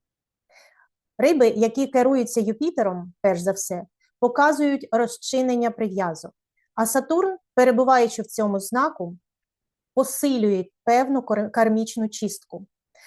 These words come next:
Але тут є нюанс, оскільки ця чистка ніколи не проходить через насолоду. Іноді і дуже часто вона приходить через певні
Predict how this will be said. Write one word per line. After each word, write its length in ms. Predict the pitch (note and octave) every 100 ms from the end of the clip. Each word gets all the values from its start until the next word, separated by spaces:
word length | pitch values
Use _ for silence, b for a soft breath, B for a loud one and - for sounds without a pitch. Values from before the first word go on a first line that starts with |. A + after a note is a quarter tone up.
| B
Але 240 | A#3 D4 F#4
тут 160 | C#4
є 140 | C4 D4
нюанс, 640 | C#4+ A3 F3+ E3 - - _ _
оскільки 720 | G#3 - D4+ D4 C#4 C4 G3+
ця 240 | - B3+
чистка 440 | B3 D4+ D4+ - A#3+
ніколи 520 | A#3+ B3 C4+ C#4 C#4+
не 140 | A#3+
проходить 580 | A#3 G#3 - A3+ A3+ A3
через 320 | - A3 G#3+
насолоду. 680 | G#3+ G#3+ A3 G#3+ G#3+ E3+ F3+ b b b
Іноді 560 | B3+ D#4 D#4+ G3+ F#3+ -
і 80 | A3+
дуже 240 | A3 B3+
часто 520 | B3 - A#3+ G#3 - F#3
вона 280 | G#3 B3+
приходить 500 | D4 C#4 - B3+ B3
через 320 | - A#3 A#3 A#3+
певні 480 | A#3 A#3 A#3 A3+